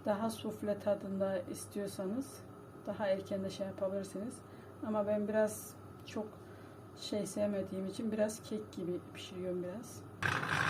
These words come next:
Evet, bir üç dakika kaynadı. Şimdi üzerine kapatıyorum. Orta ateşte, çok yüksek olmayacak. Yoksa suyumuz taşıyor. Evet, suflelerim o kadar kabardı ki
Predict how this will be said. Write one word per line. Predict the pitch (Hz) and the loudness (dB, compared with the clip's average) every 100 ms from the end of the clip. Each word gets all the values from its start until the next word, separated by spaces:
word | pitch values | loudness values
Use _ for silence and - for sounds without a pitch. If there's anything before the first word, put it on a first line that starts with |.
| - - - | 4 4 4
Evet, | 220 220 226 | 6 6 6
bir | - | 6
üç | 233 - - | 6 4 8
dakika | 220 - - - - | 8 8 2 0 8
kaynadı. | 214 208 196 - 214 294 - - - - - - - - | 8 8 6 6 6 6 6 4 4 4 4 4 4 4
Şimdi | - 202 196 233 - | 4 4 4 4 6
üzerine | 214 208 196 190 202 - | 4 4 4 4 2 2
kapatıyorum. | 202 208 202 220 214 202 277 285 - - - - - | 6 8 8 6 6 8 8 6 2 -2 -2 0 2
Orta | 214 214 208 - 226 - - - - | 6 6 6 4 4 4 0 0 2
ateşte, | 220 - 214 - 208 190 - - - - - - | 4 6 6 6 4 2 2 0 0 2 2 4
çok | 226 214 | 4 4
yüksek | - 220 | 4 4
olmayacak. | 208 208 185 185 180 226 254 - | 6 6 6 6 6 4 2 4
Yoksa | 196 185 - 208 180 - - | 4 6 8 10 8 2 4
suyumuz | 214 202 202 - | 6 6 4 4
taşıyor. | 202 185 - 190 190 240 - - - - - 208 185 | 4 4 4 4 4 4 0 -2 -4 -12 -8 -4 -2
Evet, | 190 196 | -2 -4
suflelerim | - - - 202 196 196 190 | -10 -10 -4 0 2 2 2
o | 190 | -2
kadar | 208 196 190 - | -2 0 -2 -2
kabardı | 196 190 202 202 226 | -2 0 0 -2 -4
ki | 220 | -6